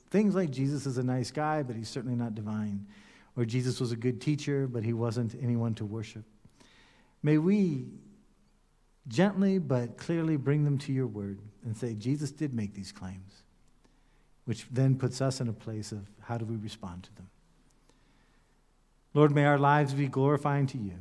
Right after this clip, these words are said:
that people will want to know the truth that we have found in you so that they can also be free.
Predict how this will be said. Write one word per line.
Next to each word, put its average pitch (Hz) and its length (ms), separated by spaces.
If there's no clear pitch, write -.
that 110 140
people 127 220
will 120 140
want 113 240
to 123 120
know 120 460
the - 60
truth 151 340
that 131 80
we 131 120
have 123 100
found 127 300
in 120 120
you 98 180
so - 140
that 110 100
they 123 100
can 120 140
also 113 280
be 113 160
free. 95 360